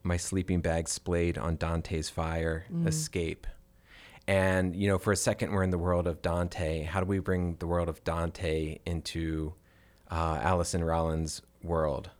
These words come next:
Speaker 1: How do we
Speaker 2: Mm-hmm.
Speaker 1: bring Allison Rollins' world into Dante?
Speaker 2: Mm-hmm.
Speaker 1: Uh, this slippage that happens, line break,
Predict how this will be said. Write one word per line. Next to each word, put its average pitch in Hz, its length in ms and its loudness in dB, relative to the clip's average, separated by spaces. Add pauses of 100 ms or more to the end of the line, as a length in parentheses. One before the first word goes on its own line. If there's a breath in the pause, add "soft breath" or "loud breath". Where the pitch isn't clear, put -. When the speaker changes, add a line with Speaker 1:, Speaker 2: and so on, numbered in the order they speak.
(180)
Speaker 1:
How 82 80 4
do 87 60 6
we 90 100 6
Speaker 2:
Mm-hmm. 80 60 0
Speaker 1:
bring 85 260 2
Allison 82 460 -2
Rollins' 80 460 -2
world 80 320 -2
into 82 400 -4
Dante? 78 680 -6 (240)
Speaker 2:
Mm-hmm. 160 480 -4
Speaker 1:
Uh, 87 180 4
this - 320 0
slippage 95 380 0
that 76 120 0
happens, 82 540 0
line 82 260 2
break, 80 560 -2